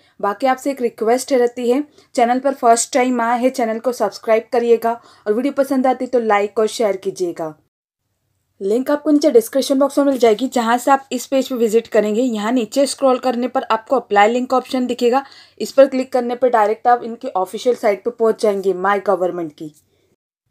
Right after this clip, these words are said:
आज का हमारा ऑफिशियल प्लेटफॉर्म माय गवर्नमेंट डॉट इन का रहेगा, जहाँ पर आपको फ्यूल कंजर्वेशन दो हज़ार तेईस का प्लेज सर्टिफिकेट दिया जा रहा है।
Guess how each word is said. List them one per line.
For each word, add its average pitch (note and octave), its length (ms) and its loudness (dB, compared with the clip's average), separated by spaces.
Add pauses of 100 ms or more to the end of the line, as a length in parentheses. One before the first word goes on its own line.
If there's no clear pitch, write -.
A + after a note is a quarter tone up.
(140)
आज G#3+ 180 -2
का C4+ 120 -4
हमारा B3+ 220 2
ऑफिशियल A3+ 340 0
प्लेटफॉर्म A3+ 460 -2
माय G3+ 220 0
गवर्नमेंट G3+ 480 -2
डॉट G3 240 -2
इन G3 220 -2
का G#3+ 140 -2
रहेगा, G#3 380 0
जहाँ G3+ 340 -8
पर G#3+ 120 0
आपको G#3+ 260 0
फ्यूल A3 300 0
कंजर्वेशन G#3 680 -2
दो G#3 100 2
हज़ार G3 240 0
तेईस G3+ 400 -2
का A#3 120 -4
प्लेज G#3 300 2
सर्टिफिकेट G3 580 -4
दिया F#3+ 200 2
जा G#3 140 0
रहा G#3 160 0
है। A3+ 220 -2